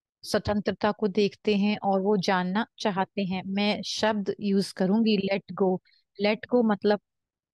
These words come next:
हम let go करते हैं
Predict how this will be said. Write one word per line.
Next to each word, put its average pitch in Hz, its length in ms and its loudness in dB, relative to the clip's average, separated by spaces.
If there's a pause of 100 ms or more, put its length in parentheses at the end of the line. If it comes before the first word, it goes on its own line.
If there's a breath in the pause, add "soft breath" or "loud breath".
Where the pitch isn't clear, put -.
(800)
हम 202 160 0 (180)
let 196 300 2
go 214 220 0
करते 196 320 0
हैं 190 280 0